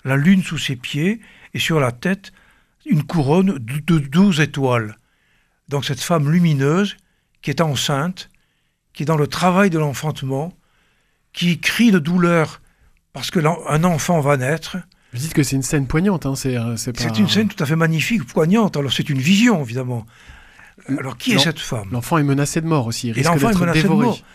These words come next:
Speaker 1: Le dragon est là, un grand dragon rouge feu. Il avait sept têtes, et cetera. Et sa queue balayait le ciel.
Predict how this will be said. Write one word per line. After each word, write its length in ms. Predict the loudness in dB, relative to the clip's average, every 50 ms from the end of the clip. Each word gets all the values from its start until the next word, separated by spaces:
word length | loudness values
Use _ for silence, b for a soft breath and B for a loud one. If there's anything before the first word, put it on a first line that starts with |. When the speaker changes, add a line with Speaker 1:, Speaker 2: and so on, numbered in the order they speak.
| B B B
Speaker 1:
Le 100 | -2 -2
dragon 400 | 0 0 0 2 2 2 2 2
est 60 | 2
là, 240 | 2 0 0 -2 -4 B B B B B B B B B
un 80 | -4 -2
grand 460 | -2 0 2 2 2 2 0 -2 -6
dragon 500 | -4 0 0 0 2 2 2 2 2 0
rouge 400 | -2 0 2 2 4 4 2 0
feu. 400 | -2 -2 -2 0 0 0 0 -2 b b b b b b b b
Il 80 | -6 -4
avait 160 | -2 -2 -2
sept 320 | -2 -2 -2 -2 -2 -4 -8 _
têtes, 240 | -6 -4 -4 -4 -6
et 60 | -8
cetera. 340 | -10 -8 -8 -6 -4 -2 -4 -4 -4 B B B B B B B B B
Et 260 | -6 -4 -4 -4 -4 -6 -8 b b b b b b _
sa 180 | -8 -6 -6 -6
queue 220 | -2 0 0 0
balayait 420 | 2 2 2 2 2 2 2 2 0
le 80 | 0
ciel. 460 | -2 -4 -2 -2 0 -2 -2 -2 -4